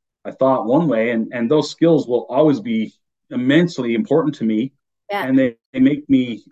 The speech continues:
Speaker 1: I believe they make me a much stronger agent. But at the same time, I had to be, and I don't wanna make it seem like I was impersonable,
Speaker 2: Uh-huh.
Speaker 1: but
Speaker 2: Yeah.
Speaker 1: I was more like the bulldozer, and I had to back <laughs> down a little bit, um,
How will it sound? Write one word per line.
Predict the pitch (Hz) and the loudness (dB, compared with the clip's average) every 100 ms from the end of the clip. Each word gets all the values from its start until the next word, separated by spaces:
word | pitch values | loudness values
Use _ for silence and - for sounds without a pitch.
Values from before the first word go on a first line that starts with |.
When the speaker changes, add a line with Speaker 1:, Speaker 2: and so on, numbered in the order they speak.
| - | -8
Speaker 1:
I | 135 175 | 0 2
believe | 147 123 | 2 2
they | 123 | 0
make | 123 127 131 | -2 -2 -4
me | |
a | 107 | 0
much | 110 135 - | 0 0 -2
stronger | - 131 120 98 101 | -6 -4 -2 -4 0
agent. | 151 156 92 - - _ _ _ - | 0 0 -8 -12 -20 _ _ _ -10
But | 113 | -6
at | 113 | -6
the | - | -8
same | - 127 | -8 -6
time, | 113 151 131 | -2 0 0
I | 120 | 0
had | 123 113 - | -4 -4 -6
to | 104 | -8
be, | 98 113 107 104 - _ _ _ | -4 -2 -2 -6 -10 _ _ _
and | 113 | -12
I | 113 | -10
don't | 95 | -8
wanna | 90 | -8
make | 95 90 | -10 -14
it | - | -12
seem | 107 | -10
like | 90 | -10
I | 92 | -10
was | 90 | -2
impersonable, | 156 185 117 104 110 101 107 110 _ _ _ - | -2 0 -2 -4 -4 -4 -2 -4 _ _ _ -6
Speaker 2:
Uh-huh. | 117 | -2
Speaker 1:
but | 113 220 - - 180 | -2 -4 -14 -20 -20
Speaker 2:
Yeah. | 190 214 _ _ _ - | -20 -20 _ _ _ -6
Speaker 1:
I | 135 | 0
was | 160 143 | 2 4
more | 156 | 4
like | 147 - | 4 2
the | 107 | -2
bulldozer, | 131 147 127 104 101 101 | 2 4 4 0 -2 -2
and | 101 | -2
I | 104 | -2
had | 110 104 | -6 -8
to | |
back | - 110 - | -10 -10 -4
<laughs> | |
down | 127 131 | -2 0
a | 113 | 0
little | 107 98 | -4 -4
bit, | 92 113 - - - | -2 -2 -4 -20 -18
um, | 101 98 95 92 92 | -16 -14 -10 -10 -10